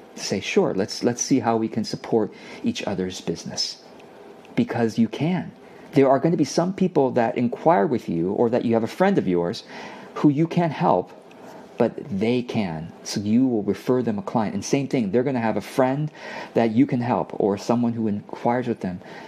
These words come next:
that you can help. And if you're friends, of course, they're gonna think of you and say, "Hey, would you like this introduction to this client or this friend of mine?" So if you, if you connect with one niche mate per week, to be honest, that's more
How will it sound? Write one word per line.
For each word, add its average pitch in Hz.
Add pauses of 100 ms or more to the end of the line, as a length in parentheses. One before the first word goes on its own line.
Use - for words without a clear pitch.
(180)
that 98
you 104 (120)
can 98
help. 101
And 95
if 90
you're 110
friends, 107
of -
course, 95
they're 90
gonna 90
think -
of 82
you 87
and 82
say, -
"Hey, 117 (360)
would 101
you -
like 98
this - (180)
introduction 92
to -
this 82
client 82
or 90
this 87
friend -
of -
mine?" - (840)
So 123
if 127
you, 160
if -
you 185
connect 156
with 131
one 143
niche 135
mate 127
per 110
week, 107 (800)
to 113
be 104
honest, 113 (560)
that's 110
more 113